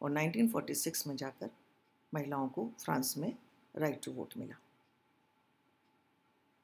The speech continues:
Economically, li-, liberalism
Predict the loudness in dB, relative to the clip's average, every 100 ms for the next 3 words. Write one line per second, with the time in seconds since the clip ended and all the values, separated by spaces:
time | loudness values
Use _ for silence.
0 | _ _ _ -2 4 8 8 6 6 6
1 | 6 4 -4 -20 -20 _ _ _ _ -2
2 | 0 0 -2 -10 _ -2 4 4 6 6
3 | 6 6 4 2